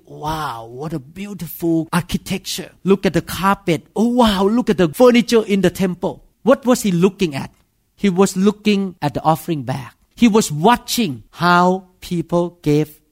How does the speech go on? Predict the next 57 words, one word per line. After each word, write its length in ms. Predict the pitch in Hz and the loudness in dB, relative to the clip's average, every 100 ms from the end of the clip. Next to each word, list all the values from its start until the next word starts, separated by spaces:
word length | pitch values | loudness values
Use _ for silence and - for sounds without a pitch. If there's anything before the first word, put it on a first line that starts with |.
| _ | _
to 120 | - | -18
God. 320 | 131 110 - - _ _ - | -12 -12 -14 -20 _ _ 0
When 160 | 208 | 0
you 80 | 190 | 0
give 200 | 196 196 | -2 -2
money 280 | 175 175 175 | -2 -2 -2
into 160 | 156 | -2
the 120 | 147 143 | -4 0
offering 380 | 160 - 175 | -2 0 -6
bag, 300 | 139 147 131 - | -4 -4 -6 -8
you 100 | - | -2
think 280 | 160 185 190 | 2 2 0
that 180 | 156 135 | -2 -2
the 80 | 139 | -4
pastor 400 | 151 156 151 165 | 0 0 0 -6
doesn't 300 | 143 - 143 | -8 -10 -10
see. 320 | - 123 101 _ | -10 -10 -12 _
You 100 | 156 | -4
think 260 | 151 180 180 | 0 0 2
that 140 | 165 | 0
the 80 | 143 | -2
pastor 640 | - 156 160 - 165 160 - _ 123 | 0 2 2 0 -2 -2 -4 _ -2
doesn't 360 | 156 160 165 | -2 0 -4
know 180 | 160 147 | 0 0
how 140 | 135 | 0
much 240 | 139 147 - | -4 -4 -6
you 60 | |
write 220 | 135 139 143 | -4 -2 -4
the 60 | |
check. 260 | 135 156 127 _ _ | -6 -10 -10 _ _
But 140 | 131 | -6
one 180 | 120 151 | -2 -4
person 400 | 151 156 - 160 | -2 -6 -4 -6
knows, 460 | 139 113 110 _ _ _ | -6 -8 -12 _ _ _
Jesus. 580 | - 120 - 110 - - _ _ _ | -8 -8 -10 -18 -20 -20 _ _ _
I 140 | 185 | 0
believe 280 | 185 214 220 | 2 4 4
that 120 | 175 | 2
every 240 | 208 247 269 | 2 2 2
time 320 | 214 202 190 | 2 2 0
we 100 | 160 | 0
pass 280 | 175 185 196 | 2 4 2
the 100 | - | 0
bag 320 | 147 175 190 190 | 0 2 2 0
and 220 | 165 147 | -6 -2
get, 140 | 180 | -2
have 220 | 160 165 - | 0 -4 2
offering 440 | 175 185 - 208 | 2 2 0 -6
time, 420 | 180 185 180 220 - _ | 0 2 2 -2 -10 _
no 160 | 135 151 | 0 2
one 220 | 175 202 | 4 4
know 460 | 226 208 226 240 _ | 4 4 2 -2 _
what 180 | 160 165 | -4 -2
is 120 | 165 | -2
in 100 | 190 | 0
your 120 | 208 | 2
hand, 400 | 190 175 175 196 | 2 2 0 -2